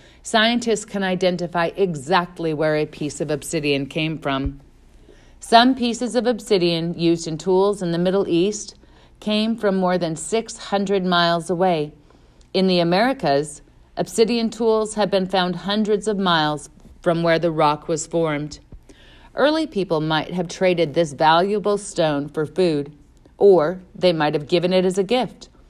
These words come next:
These pieces of obsidian show that people from early farming villages traveled long distances. Technology. Obsidian cutting tools. Obsidian looks like glass, but it is very hard.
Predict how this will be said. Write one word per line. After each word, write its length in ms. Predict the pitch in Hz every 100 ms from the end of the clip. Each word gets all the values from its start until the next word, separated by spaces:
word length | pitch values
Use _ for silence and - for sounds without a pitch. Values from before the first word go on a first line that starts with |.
| - - - -
These 340 | 202 214 208
pieces 480 | - 208 208 220 196
of 120 | 196
obsidian 600 | 190 175 - 180 165 156
show 560 | 156 185 180 185 185 175 -
that 260 | 147 156 -
people 420 | - 202 202 220
from 240 | - 160 -
early 320 | 165 165 196
farming 520 | 208 185 160 156 151
villages 600 | 160 151 151 147 147 139
traveled 540 | - - 170 165 139 139
long 320 | 143 147 139
distances. 800 | 165 160 147 127 - 120 123 - - - - - - - - - - - _
Technology. 800 | - 226 226 233 226 143 131 120 120 - - - - - - -
Obsidian 560 | 180 - 170 160 165
cutting 340 | 175 180 156 139
tools. 500 | - 143 127 127 - - - - -
Obsidian 580 | - 190 - 247 294 269
looks 380 | 170 170 175 -
like 240 | 156 139
glass, 500 | - 156 156 190 196
but 220 | - 170 160
it 100 | 147
is 180 | 139
very 480 | 117 - 185 170 139
hard. 420 | 143 156 139 127